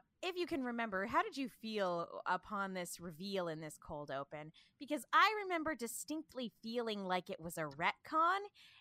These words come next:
even though that's, I mean, there's nothing inherently retcon-y about just revealing that a character lied, but I, I distinctly ha-, remember having that feeling of, like, "Are they retconning stuff? I'm confused,"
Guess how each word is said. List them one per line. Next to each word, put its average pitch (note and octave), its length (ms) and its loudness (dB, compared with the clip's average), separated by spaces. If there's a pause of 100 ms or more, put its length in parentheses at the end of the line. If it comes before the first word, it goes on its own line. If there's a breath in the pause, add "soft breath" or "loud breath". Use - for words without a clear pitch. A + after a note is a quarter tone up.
(140 soft breath)
even F4+ 300 0
though E4 120 8
that's, D4+ 320 4 (320 soft breath)
I E4+ 100 12
mean, F4 220 4
there's E4+ 240 4
nothing G4+ 440 4
inherently C#4+ 800 0
retcon-y A3 800 2
about F#3+ 300 4
just G3 260 -6
revealing F#3+ 520 -4
that F3 100 2
a D#3 60 -4
character E3 640 -2
lied, F#3 560 6 (360 soft breath)
but B3+ 200 10
I, C4 260 8
I C4 140 6
distinctly C#4 640 -6
ha-, A3 260 -2
remember A3 480 0
having F#3+ 340 0
that E3+ 220 2
feeling F3+ 340 0
of, E3 140 0
like, E3+ 180 2
"Are F3+ 140 -2
they C4+ 140 0
retconning G4 680 0
stuff? A#4 320 2
I'm D#4 160 4
confused," E3 680 -2